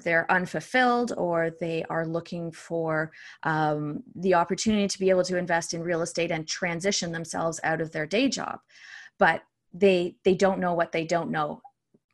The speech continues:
Well, they know that they don't know everything, but they don't know, you know, the scope of what they don't know. So they really wanna make sure that, you know, they maximize the opportunities that they have. So instead of sort of, you know,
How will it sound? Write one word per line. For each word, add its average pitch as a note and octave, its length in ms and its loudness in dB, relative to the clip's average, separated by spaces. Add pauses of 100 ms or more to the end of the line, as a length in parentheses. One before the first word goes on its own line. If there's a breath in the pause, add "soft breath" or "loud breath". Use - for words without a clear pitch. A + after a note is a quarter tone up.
(140)
Well, D3+ 220 2
they G#3+ 100 8
know A#3 200 10
that B3 80 0
they B3+ 100 6
don't A#3+ 200 4
know A3+ 120 8
everything, F#3 500 2
but F3 140 -2
they F#3 100 4
don't F3 220 2
know, E3+ 260 4 (220)
you G3 140 0
know, F3 80 0
the E3+ 100 -2
scope G3+ 380 2
of E3+ 140 -8
what - 180 -8
they D#3+ 100 -4
don't D#3+ 260 -8
know. D3 280 -8 (260 loud breath)
So G3 160 6
they F#3 140 6
really F#3+ 260 6
wanna F3+ 240 2
make E3+ 220 -4
sure F3 340 2
that, E3 400 0 (220 loud breath)
you G3 100 2
know, F#3 80 4
they F3+ 140 4
maximize F3 920 0 (100)
the F3+ 120 -4
opportunities E3 840 -2
that D#3+ 140 -4
they E3 80 -2
have. E3 300 -2
So E3+ 180 -2
instead F3 380 0
of F3+ 100 2
sort F3 220 0
of, D#3+ 180 0 (180)
you F3 280 -4
know, D#3 180 -4